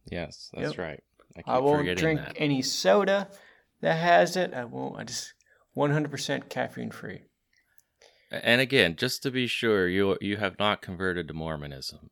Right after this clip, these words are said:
Speaker 1: Is that right?
Speaker 2: That is correct.
Speaker 1: Y-, you're okay. It's, it's more of a
Speaker 2: It's
Speaker 1: health
Speaker 2: a
Speaker 1: thing.
Speaker 2: self-monitoring thing.
Speaker 1: Got
Speaker 2: And we
Speaker 1: it.
Speaker 2: could probably do a deep dive into
Speaker 1: Okay.
Speaker 2: that at some point too, actually.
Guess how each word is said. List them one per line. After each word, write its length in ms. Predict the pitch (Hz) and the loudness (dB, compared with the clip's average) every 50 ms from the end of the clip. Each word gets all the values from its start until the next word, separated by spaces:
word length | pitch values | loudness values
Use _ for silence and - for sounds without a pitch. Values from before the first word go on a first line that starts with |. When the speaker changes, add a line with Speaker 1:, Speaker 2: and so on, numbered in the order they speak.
| - | -18
Speaker 1:
Is 140 | - 78 - | -18 -16 -12
that 240 | 76 76 76 - - | -10 -8 -8 -8 -8
right? 280 | 80 78 80 85 - - _ _ _ _ _ - | -8 -8 -8 -8 -10 -14 _ _ _ _ _ -4
Speaker 2:
That 180 | - 135 131 - | -2 0 0 0
is 100 | 240 - | -4 -6
correct. 460 | - - - - - - - - - - - | -6 -4 -4 -4 -4 -6 -8 -14 -16 -10 -8
Speaker 1:
Y-, 60 | 90 | -6
you're 280 | 82 85 90 87 87 - _ _ _ _ _ _ _ _ _ - | -4 -2 -2 -4 -4 -6 _ _ _ _ _ _ _ _ _ -2
okay. 380 | 85 87 113 - - 107 95 92 95 _ _ _ - | 0 0 0 0 -4 -10 -10 -12 -14 _ _ _ -12
It's, 200 | 85 - - 85 | -12 -12 -10 -10
it's 240 | 87 85 - - | -10 -10 -10 -10
more 220 | - 90 90 92 87 | -8 -4 -4 -2 -4
of 60 | 82 | -4
a 40 | 82 127 | -4 -6
Speaker 2:
It's 140 | 139 - - | -4 -2 2
Speaker 1:
health 40 | 139 | 2
Speaker 2:
a 180 | 131 127 127 123 | 4 4 2 2
Speaker 1:
thing. 60 | 123 | 0
Speaker 2:
self-monitoring 960 | - - - 165 165 165 165 - 147 139 139 139 139 131 123 120 117 110 110 110 | 2 4 6 8 8 6 6 0 0 2 2 2 2 0 -2 -4 -6 -6 -8 -10
thing. 380 | - - 104 92 95 - 107 - _ _ _ _ _ _ _ _ _ _ _ _ _ _ _ _ _ _ _ _ _ _ _ _ _ _ - | -12 -14 -14 -14 -14 -16 -18 -20 _ _ _ _ _ _ _ _ _ _ _ _ _ _ _ _ _ _ _ _ _ _ _ _ _ _ 0
Speaker 1:
Got 180 | - 85 82 | 0 2 4
Speaker 2:
And 80 | 208 226 | 4 2
we 60 | 302 | 2
Speaker 1:
it. 40 | 294 | 0
Speaker 2:
could 120 | - - | -2 4
probably 180 | - 180 156 143 | 6 8 8 8
do 100 | 131 135 | 6 4
a 60 | 254 | 2
deep 240 | 226 165 135 127 - | 2 0 -2 -2 0
dive 220 | - 131 131 123 117 | 2 2 2 2 0
into 140 | 113 113 | -2 -4
Speaker 1:
Okay. 80 | 117 120 | -2 -2
Speaker 2:
that 180 | 120 117 113 110 | -2 -2 -2 -4
at 60 | 104 | -8
some 220 | - - 110 104 104 | -10 -10 -10 -10 -12
point 280 | - - 101 90 - | -12 -12 -12 -12 -12
too, 260 | - - 95 87 82 101 - - | -14 -12 -12 -12 -12 -14 -14 -16
actually. 400 | - - - - - - - | -16 -14 -14 -14 -14 -14 -16